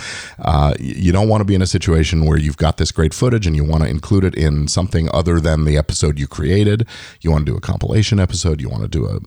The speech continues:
maybe you're gonna turn something into a book or, or a film or documentary or something. You wanna be able to do all those things without having to go back and ask for permission later. Plus, when you don't have it in writing,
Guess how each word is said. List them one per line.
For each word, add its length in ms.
maybe 340
you're 100
gonna 120
turn 240
something 280
into 180
a 40
book 400
or, 240
or 140
a 60
film 400
or 60
documentary 560
or 80
something. 300
You 80
wanna 120
be 60
able 140
to 40
do 220
all 140
those 220
things 260
without 260
having 160
to 60
go 120
back 240
and 100
ask 220
for 120
permission 460
later. 320
Plus, 420
when 140
you 80
don't 140
have 180
it 80
in 140
writing, 480